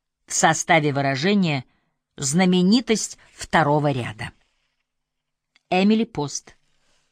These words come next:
тысяча восемьсот семьдесят второй, тысяча девятьсот шестидесятый, американка, писавшая книги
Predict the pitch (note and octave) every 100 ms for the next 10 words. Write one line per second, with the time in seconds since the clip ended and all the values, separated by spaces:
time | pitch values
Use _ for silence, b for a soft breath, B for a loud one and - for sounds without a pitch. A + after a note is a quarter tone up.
0 | _ G#3+ G#3+ G3 G3 F3+ G3 G3 F#3 F#3+
1 | F3+ E3+ F3+ - F#3 A#3 G#3 - F3 E3+
2 | F3 - E3+ - E3 E3 A3 A3 F3 D#3+
3 | D#3+ A3 A#3 G#3 - - F3+ F3+ - D#3+
4 | - F#3+ A3 G3+